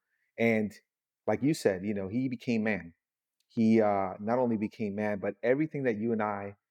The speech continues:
go through, you know, he was tempted with and, uh, probably went through as well.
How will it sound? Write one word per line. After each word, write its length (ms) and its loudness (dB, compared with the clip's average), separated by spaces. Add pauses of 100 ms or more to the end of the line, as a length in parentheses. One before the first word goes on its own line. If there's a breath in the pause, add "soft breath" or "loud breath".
(140)
go 220 4
through, 420 -8 (380)
you 100 -4
know, 240 -4
he 140 2
was 180 0
tempted 400 -4
with 400 2
and, 340 -2 (180)
uh, 300 -2
probably 380 -2
went 260 -6
through 220 -2
as 80 -4
well. 320 -4